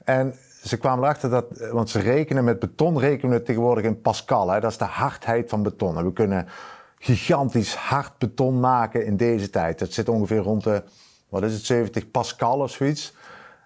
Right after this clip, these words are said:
Ehm, de hardheid van het beton in die Bosnische piramide van vierendertigduizend jaar geleden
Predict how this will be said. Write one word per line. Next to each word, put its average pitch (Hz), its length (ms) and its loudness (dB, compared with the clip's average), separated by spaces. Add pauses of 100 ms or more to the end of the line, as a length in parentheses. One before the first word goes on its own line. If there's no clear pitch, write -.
(140)
Ehm, 113 500 2 (600)
de 127 400 2
hardheid 127 1040 -4
van 123 300 -2
het 107 140 -4
beton 127 680 -2 (280)
in 180 220 2
die 147 100 4
Bosnische 127 580 0
piramide 127 500 2
van 104 200 -2
vierendertigduizend 120 1200 2
jaar 110 240 2
geleden 101 460 0